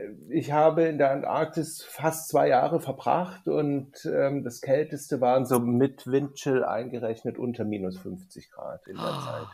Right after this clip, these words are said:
Speaker 2: wie, wie fühlt sich das an?
Speaker 1: Kann man schwer beschreiben. Ich habe diese extrem kalte Luft fast so wie, wie, wie Öl wahrgenommen. Ich finde, die kriegt so eine Viskosität. Also wenn Sie die einatmen,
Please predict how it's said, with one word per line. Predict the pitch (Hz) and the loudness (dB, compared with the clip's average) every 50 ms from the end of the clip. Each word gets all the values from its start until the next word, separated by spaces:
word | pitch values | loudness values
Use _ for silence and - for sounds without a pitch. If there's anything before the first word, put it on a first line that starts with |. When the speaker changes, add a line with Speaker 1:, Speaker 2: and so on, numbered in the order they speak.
| - _ _ _ _ _ _ _ _ - - | -20 _ _ _ _ _ _ _ _ -14 -8
Speaker 2:
wie, | - 147 143 135 123 | -6 -6 -4 -4 -4
wie | 151 156 143 | -4 -4 -6
fühlt | 127 - - - 170 175 170 - | -6 -8 -6 -2 -2 -2 -2 -2
sich | - 147 - | -6 -6 -4
das | - 156 143 - - | -4 -4 -4 -6 -6
an? | - 147 185 226 294 254 156 110 - - - - - - - - - _ _ _ _ _ _ - - - - | -4 -2 -2 0 0 -2 -2 -4 -6 -10 -16 -16 -16 -18 -18 -20 -20 _ _ _ _ _ _ -20 -20 -18 -14
Speaker 1:
Kann | - - 147 | -6 -4 0
man | 160 165 170 | 0 0 0
schwer | - - 156 156 156 | 0 4 6 6 6
beschreiben. | 151 143 - - 120 120 147 175 175 185 180 - - - - - | 4 2 2 4 4 4 4 4 2 0 -4 -4 -6 -10 -18 -14
Ich | - - 170 - - - - - | -10 -10 -10 -10 -10 -14 -10 -6
habe | - 135 143 151 143 160 | -2 4 4 4 4 4
diese | 139 139 147 135 120 147 | 0 -2 -2 -2 -2 -2
extrem | 131 - - - - 143 147 175 190 | -4 -4 -8 -6 -4 -2 -2 -2 -2
kalte | 185 156 160 165 165 151 160 | -2 0 0 0 0 -2 -4
Luft | 156 147 160 156 151 - - - - | -2 -2 -2 -4 -4 -8 -14 -20 -18
fast | - - 131 135 135 - - - - - - - | -12 -8 -8 -8 -8 -8 -12 -12 -14 -16 -8 -4
so | 131 127 123 120 107 101 | 0 0 0 0 -2 -2
wie, | 113 113 107 95 95 | -2 -2 -2 -2 -4
wie, | 107 107 107 107 98 101 | -4 -4 -4 -4 -2 -2
wie | 117 120 - | -2 -2 2
Öl | 156 147 147 160 175 180 165 120 | 4 6 8 8 8 8 6 6
wahrgenommen. | 104 101 101 107 113 110 110 117 113 110 110 117 117 | 6 6 6 6 4 2 0 0 0 0 0 -2 -4
Ich | 110 - | -6 -6
finde, | - 143 135 127 | -4 -2 0 0
die | 104 123 117 | 0 -2 -4
kriegt | - - 147 143 - | -4 -4 -6 -6 -4
so | - 131 | -4 -2
eine | 123 110 113 | -2 -2 -4
Viskosität. | 127 - - - 139 117 110 110 - - - 147 147 143 143 - - | -6 -8 -6 -6 -4 -4 -4 -6 -8 -4 -2 -2 -2 -2 -2 -4 -6
Also | 139 - 110 - 113 113 | -4 -4 -2 -2 2 4
wenn | 120 120 120 | 4 4 2
Sie | 120 123 | 0 -2
die | 120 127 - | -4 -4 -6
einatmen, | - - 117 135 147 143 117 117 120 131 127 - 135 127 127 123 - | -6 -6 -4 -4 -2 -2 -2 -2 -2 -4 0 2 4 4 4 2 -2